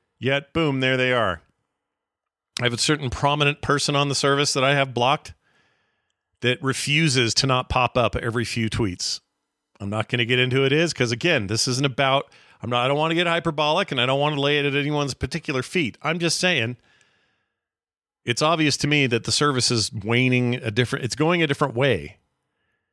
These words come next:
And it's a way they, uh, clearly they think this is the,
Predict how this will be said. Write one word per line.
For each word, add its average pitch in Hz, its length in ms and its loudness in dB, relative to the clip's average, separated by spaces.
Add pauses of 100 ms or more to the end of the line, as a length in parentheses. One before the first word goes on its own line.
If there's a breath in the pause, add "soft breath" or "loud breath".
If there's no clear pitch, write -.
(480)
And 123 120 0
it's 123 140 0
a 135 40 2
way 151 240 2
they, 135 420 2
uh, 101 140 -8 (400)
clearly 190 340 2
they 107 140 2
think 120 220 0
this 113 160 0
is 104 120 -2
the, 101 80 -2